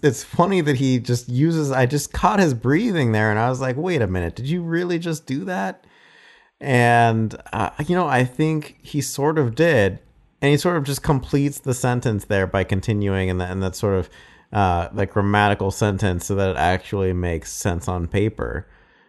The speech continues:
by talking about all the reasons why Americans should actually be happy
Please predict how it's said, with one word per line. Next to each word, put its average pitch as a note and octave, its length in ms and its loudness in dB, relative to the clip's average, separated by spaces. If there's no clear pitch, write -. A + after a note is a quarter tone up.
by G2 140 2
talking G2 400 2
about F2 320 2
all F#2+ 240 0
the F2+ 100 -4
reasons F2 640 -4
why F#2 300 2
Americans F2 840 -4
should F#2+ 240 -4
actually G#2 480 0
be D#2 160 -6
happy - 480 -4